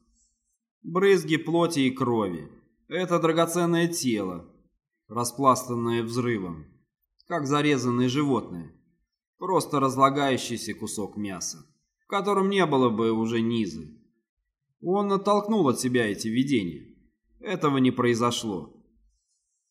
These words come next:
Он не мог понять, почему его всё ещё всего трясло. Чуть позже он подошёл к Мармо и обыскал многочисленные карманы,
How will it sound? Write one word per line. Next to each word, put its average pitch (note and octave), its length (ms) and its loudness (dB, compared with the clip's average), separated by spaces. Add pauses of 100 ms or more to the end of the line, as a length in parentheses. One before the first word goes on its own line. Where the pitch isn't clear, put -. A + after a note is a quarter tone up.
(240)
Он G3 180 -4
не G#3+ 80 2
мог G#3+ 220 2
понять, G3 600 2
почему A3 380 -2
его D#3+ 280 6
всё D#3+ 220 0
ещё B2 560 0
всего C#3 360 0
трясло. C3 500 -4 (1200)
Чуть G#3 260 -4
позже A#3 340 6
он D3+ 160 2
подошёл D#3 460 0
к F3 80 -6
Мармо F2+ 520 -2 (300)
и D#3+ 100 -10
обыскал E3+ 520 0
многочисленные B2+ 720 -2
карманы, A2+ 540 0